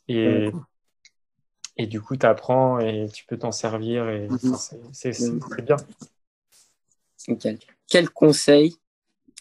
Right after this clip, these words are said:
Speaker 2: est-ce que tu te, tu donnerais au toi d'il y a dix ans ? T'as
Speaker 1: Alors
Speaker 2: vingt-cinq
Speaker 1: ça,
Speaker 2: ans, à quinze ans.
Speaker 1: <laughs> ça, c'est, pff. <laughs> C'est ça. Du coup, quinze ans, franchement, à
Speaker 2: Ouais.
Speaker 1: quinze ans, c'est difficile. En fait,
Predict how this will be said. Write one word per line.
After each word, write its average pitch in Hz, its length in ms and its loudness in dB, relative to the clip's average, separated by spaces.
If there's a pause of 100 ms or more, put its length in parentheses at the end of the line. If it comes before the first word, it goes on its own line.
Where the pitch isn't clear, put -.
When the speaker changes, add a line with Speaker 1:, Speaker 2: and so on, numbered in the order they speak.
(160)
Speaker 2:
est-ce - 200 2
que 147 160 6
tu 123 320 -2
te, 117 440 6
tu 113 200 -4
donnerais 120 420 2
au 117 200 2
toi 131 340 0 (140)
d'il 113 200 -2
y 113 80 6
a 107 60 4
dix 107 300 -2
ans ? 90 100 0 (540)
T'as 127 100 6
Speaker 1:
Alors - 20 8
Speaker 2:
vingt-cinq 120 340 6
Speaker 1:
ça, 139 100 2
Speaker 2:
ans, 151 140 -4 (240)
à - 80 4
quinze 135 300 4
ans. - 120 -8 (760)
Speaker 1:
<laughs> - 340 -20
ça, 160 160 6
c'est, 123 360 4
pff. - 260 -4 (240)
<laughs> - 560 6 (460)
C'est 175 140 8
ça. 175 260 6 (240)
Du 160 60 4
coup, 185 120 2
quinze 170 240 8
ans, 220 160 4 (300)
franchement, 214 360 6
à 147 140 8
Speaker 2:
Ouais. 117 40 4
Speaker 1:
quinze 170 300 4
ans, 202 100 0
c'est 196 200 -8
difficile. 147 580 -8 (840)
En 139 100 4
fait, 185 300 4